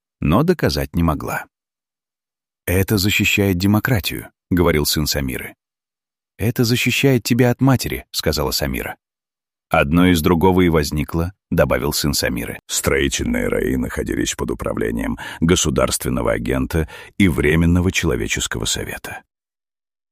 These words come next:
Илон мог проектировать, но не отдавать команды. Сначала его это мучило. Потом он обнаружил, что машины, не обязанные слушаться немедленно, заставляют точнее формулировать мысли.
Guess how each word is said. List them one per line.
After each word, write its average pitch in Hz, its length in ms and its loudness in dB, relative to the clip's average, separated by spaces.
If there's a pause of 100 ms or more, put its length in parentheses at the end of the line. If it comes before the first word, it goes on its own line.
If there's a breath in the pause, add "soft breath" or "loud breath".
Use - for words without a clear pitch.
(180)
Илон 78 340 4
мог 73 300 2
проектировать, - 960 -2 (320)
но 90 240 6
не 90 120 6
отдавать 73 540 0
команды. - 560 -10 (800)
Сначала 120 420 0
его 107 220 2
это 101 180 0
мучило. 110 560 0 (440)
Потом 73 300 2
он 76 100 2
обнаружил, 73 500 0
что - 200 -4
машины, 76 460 2
не 67 140 -2
обязанные 73 560 0
слушаться 78 480 -4
немедленно, 71 640 0 (240 loud breath)
заставляют 120 640 0
точнее 85 440 2
формулировать 65 640 0
мысли. - 480 -8